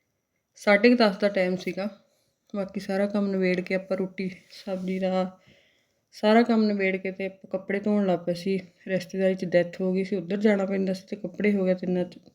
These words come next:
ਚੌਂ ਦਿਨਾਂ ਦੇ ਜਮ੍ਹਾਂ। ਧੋ ਨਹੀਂ ਸੀ ਹੁੰਦੇ, ਆ ਕੇ ਥੱਕ ਹੋ ਜਾਂਦਾ ਸੀਗਾ। ਤੇ ਇੱਥੇ ਆਪਾਂ ਕੱਪੜੇ ਧੋ ਲਏ ਸੀ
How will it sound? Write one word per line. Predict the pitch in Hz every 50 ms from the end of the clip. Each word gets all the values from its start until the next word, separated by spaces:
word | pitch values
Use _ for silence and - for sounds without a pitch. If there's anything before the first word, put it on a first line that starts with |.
| _ _
ਚੌਂ | - 196 190 185 196
ਦਿਨਾਂ | 202 208 190 190
ਦੇ | 185 185 175
ਜਮ੍ਹਾਂ। | 165 165 156 160 180 185 180 - _ _ _ - - - - - - - _ _ _ _ _ _ _ _ _ _ -
ਧੋ | 220 226 214 202
ਨਹੀਂ | 190 190
ਸੀ | 185 208
ਹੁੰਦੇ, | 208 202 202 202
ਆ | 196 190 190
ਕੇ | 190 208
ਥੱਕ | 196 - 190 180 180 -
ਹੋ | 165 180 180
ਜਾਂਦਾ | 175 180 180 175 180 180
ਸੀਗਾ। | 180 - 185 185 196 202 202 - _ _ _ _ _ _ _ _ _ _ _ _ _ _ _ _
ਤੇ | - - 180 175 170 170 170 175 170 170 - - _ _ _ _ _ _ _ _ _ _ _ -
ਇੱਥੇ | 185 - - 208
ਆਪਾਂ | 202 202 208 196
ਕੱਪੜੇ | 196 190 185 - - 180 185
ਧੋ | 180 - 208 202 190
ਲਏ | 175 175 175
ਸੀ | 175 175 - 202